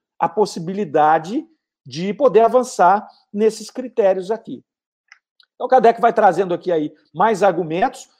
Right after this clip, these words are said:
é, sobre essa questão da, da incompetência da ciência de analisar a doutrina espírita. O artigo também é bem longo, sugiro que vocês leiam depois com detalhes pra poder refletir um pouco sobre o que a gente tá conversando aqui.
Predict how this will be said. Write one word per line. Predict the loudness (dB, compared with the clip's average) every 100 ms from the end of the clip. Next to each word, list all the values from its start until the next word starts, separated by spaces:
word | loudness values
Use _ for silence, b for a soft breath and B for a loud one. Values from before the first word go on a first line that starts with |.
| _ -8
é, | -8
sobre | -4 -2 -2
essa | -2 -6
questão | -8 -6 -6 0
da, | 2 2 -2 -4
da | -4
incompetência | -2 -6 -4 -4 -4 -6 -6
da | -4 -6
ciência | -6 -8 -8 -10 -6
de | -4
analisar | -4 -8 0 2 2
a |
doutrina | 0 -6 -12
espírita. | -14 -6 -4 0 0 B B 0
O | 0
artigo | 0 -4 0
também | 0 2 2
é | 0
bem | 0 0
longo, | 2 2 0
sugiro | -4 -6 -6
que | -4
vocês | -4 -2 -2 -2
leiam | 4 4 4
depois | 0 0 0 0 b b _
com | -6 -2
detalhes | -2 2 4 4 0
pra | -6 -4
poder | 0 0
refletir | -2 -4 -6 -6 -6
um | -2
pouco | -2 -2
sobre | -4 -6
o | -4
que | -4
a |
gente | -6 -8
tá | -8
conversando | -6 -6 -6 -8 -8 -6
aqui. | -8 -4 -6